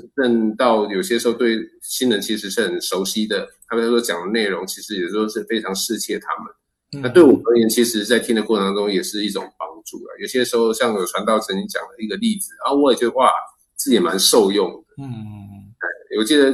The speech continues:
Speaker 1: 有，呃，有一位传道有讲，啊，一对老，老公公、老婆婆，
Speaker 2: 嗯。
Speaker 1: 他们之间的一个，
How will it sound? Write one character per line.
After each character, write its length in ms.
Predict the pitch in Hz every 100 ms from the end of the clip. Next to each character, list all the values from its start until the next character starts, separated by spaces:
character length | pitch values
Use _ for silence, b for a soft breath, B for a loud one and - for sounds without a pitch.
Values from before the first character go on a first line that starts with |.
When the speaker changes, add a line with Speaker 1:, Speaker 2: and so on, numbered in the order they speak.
| 120
Speaker 1:
有， 340 | 110 101 101 110 - _ _ -
呃， 580 | 107 104 98 95 98 104
有 120 | 117
一 20 |
位 80 | 139
传 200 | 135 117
道 160 | 123 120
有 60 |
讲， 220 | 120 - - -
啊， 120 | 120
一 320 | 117 120 113
对 220 | 113 131 113
老， 180 | 95 95 - -
老 100 | 92
公 180 | 113
公、 160 | 110 113
老 120 | 95 -
婆 120 | - 101
婆， 280 | - 90 - _ _
Speaker 2:
嗯。 100 | 135 120 98 - _ - -
Speaker 1:
他 60 | 120
们 200 | 110 98
之 160 | 117
间 300 | 113 117 113 110
的 140 | 101
一 60 | 107
个， 840 | 107 101 101 101 101 101 95 85